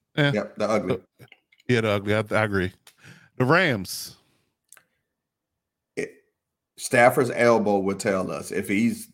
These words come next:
Speaker 2: re-, if he's okay, the good. If it's
Speaker 1: Yeah.
Speaker 2: Stafford's elbow is, is, is, is struggling or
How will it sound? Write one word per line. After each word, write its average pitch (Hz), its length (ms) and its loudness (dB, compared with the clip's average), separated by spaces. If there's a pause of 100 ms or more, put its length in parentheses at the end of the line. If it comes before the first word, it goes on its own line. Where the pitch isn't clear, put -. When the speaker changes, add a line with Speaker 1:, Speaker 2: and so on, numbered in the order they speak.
(140)
Speaker 2:
re-, 113 360 2
if 104 100 -4
he's 123 160 0
okay, 156 500 2
the - 180 -6
good. 101 440 -2 (120)
If - 160 -10
it's 110 120 -6
Speaker 1:
Yeah. 107 80 2
Speaker 2:
Stafford's 151 380 -2
elbow 143 500 0
is, 117 140 -6 (140)
is, 104 360 -4
is, 90 400 -6 (120)
is 87 300 -10
struggling 151 840 -2
or 82 420 -6